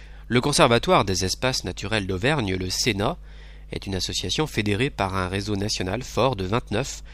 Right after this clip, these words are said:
conservatoires régionaux ou départementaux et contribue activement à la protection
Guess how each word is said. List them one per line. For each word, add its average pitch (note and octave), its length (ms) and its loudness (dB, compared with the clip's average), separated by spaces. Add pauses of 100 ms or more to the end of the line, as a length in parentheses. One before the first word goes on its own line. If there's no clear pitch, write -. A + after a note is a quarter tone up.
(180)
conservatoires G2 580 -2
régionaux F#2+ 400 0
ou A2 100 0
départementaux F#2+ 720 -4 (340)
et - 80 -4
contribue G#2 520 -4 (100)
activement A2 640 0
à G2 40 4
la D#3+ 80 0
protection - 600 -2